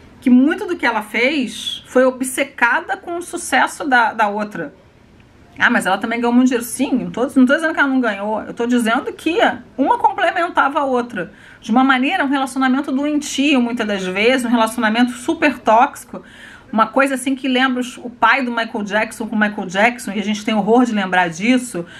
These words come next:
Ou o pai da Whitney com a Whitney Houston, né?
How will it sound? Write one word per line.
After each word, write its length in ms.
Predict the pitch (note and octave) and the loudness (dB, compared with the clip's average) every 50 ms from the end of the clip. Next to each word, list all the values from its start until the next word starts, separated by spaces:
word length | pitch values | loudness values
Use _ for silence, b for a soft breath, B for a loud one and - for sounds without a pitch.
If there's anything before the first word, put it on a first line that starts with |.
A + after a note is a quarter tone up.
| B B B B | B B B B
Ou 180 | - G#3 A3+ A#3+ | 2 4 4 4
o 40 | A#3 | 2
pai 320 | - - A3+ A#3 C4+ C4+ | 2 2 2 2 2 2
da 100 | B3 A#3 | 0 -2
Whitney 520 | A3 G#3 A3 C4 C4+ B3+ - G#3+ G3 F#3+ F#3+ | -2 -2 -2 -4 -4 -2 -4 -4 -4 -4 -4
com 100 | - G#3+ | -4 -4
a 40 | |
Whitney 460 | G3 G3+ A#3+ B3 A#3+ A#3 G#3+ G#3 G#3 A#3+ | -2 0 0 -2 0 -2 0 0 0 0
Houston, 140 | A#3+ B3 | 2 2
né? 260 | B3+ C#4 C#4+ A#3+ - | 2 4 4 2 0